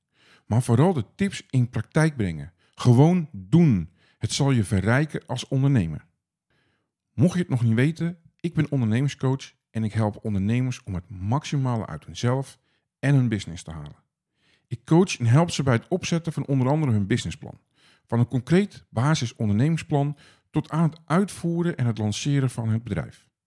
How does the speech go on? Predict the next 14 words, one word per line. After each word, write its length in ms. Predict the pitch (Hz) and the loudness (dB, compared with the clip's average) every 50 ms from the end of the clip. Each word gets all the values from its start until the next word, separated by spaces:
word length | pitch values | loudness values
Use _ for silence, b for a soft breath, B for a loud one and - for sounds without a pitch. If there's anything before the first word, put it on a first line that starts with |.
| _ _ _ _ _ _ _ _ _ _ _ _ _ _ _ _ _ | _ _ _ _ _ _ _ _ _ _ _ _ _ _ _ _ _
Zodra 460 | _ - - 143 123 127 160 185 214 | _ 0 2 2 4 4 4 4 4
de 80 | 202 - | 2 0
ondernemer 640 | - 196 190 196 196 170 127 98 82 - - - _ _ _ _ _ _ | -4 -4 -2 0 0 0 0 0 -2 -6 -10 -16 _ _ _ _ _ _
zijn 320 | _ - - 143 143 147 120 | _ -4 0 0 2 2 4
businessplan 560 | 151 190 - 175 151 - - 135 110 98 - | 2 2 2 0 -2 -2 -2 -4 -4 -4 -6
klaar 300 | - 165 165 160 139 92 | -6 -4 -4 -4 -4 -6
heeft, 320 | 80 85 107 - - _ _ _ _ _ _ _ _ _ _ _ _ _ | -6 -8 -10 -14 -16 _ _ _ _ _ _ _ _ _ _ _ _ _
is 180 | _ 113 - - | _ -10 -10 -6
vaak 200 | - 143 139 135 | -6 -6 -6 -6
het 140 | - - _ | -8 -14 _
eerste 320 | _ 139 151 165 156 - 139 | _ -4 -4 -4 -4 -2 -2
wat 120 | 123 120 | -2 -2
ik 100 | 110 - | -4 -6
vraag: 460 | - - 113 117 117 123 - - - | -6 -4 -4 -2 -2 -4 -6 -10 -18